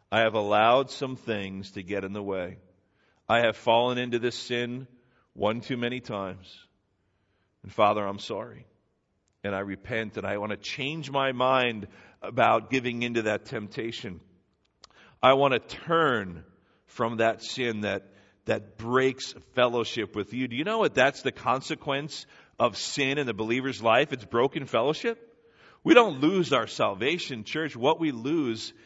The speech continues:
is being in the presence of God. That's what sin does. Sin in the, our story today is represented by the winds and the waves. See, it's that lack of faith.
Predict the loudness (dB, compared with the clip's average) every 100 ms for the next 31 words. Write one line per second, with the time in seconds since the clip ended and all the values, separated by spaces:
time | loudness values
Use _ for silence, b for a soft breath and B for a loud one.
0 | b b -10 -6 -4 -4 -4 -6 -6 -6
1 | -6 -10 -16 -16 -14 -14 -16 _ _ _
2 | _ _ _ _ _ 2 2 0 -10 -6
3 | -6 -4 -6 -8 -18 -20 _ _ _ _
4 | _ _ -6 0 0 -2 -10 -10 -6 -2
5 | -2 -2 -4 -4 -4 -4 -2 -4 -4 -4
6 | -4 -4 -6 -6 -10 -8 -8 -6 -6 -6
7 | -8 -8 -10 -12 -16 -16 -16 -10 -8 -8
8 | -12 -12 -12 -12 b b b b b -6
9 | 0 0 2 0 0 -2 -8 -6 -4 -2
10 | -4 -10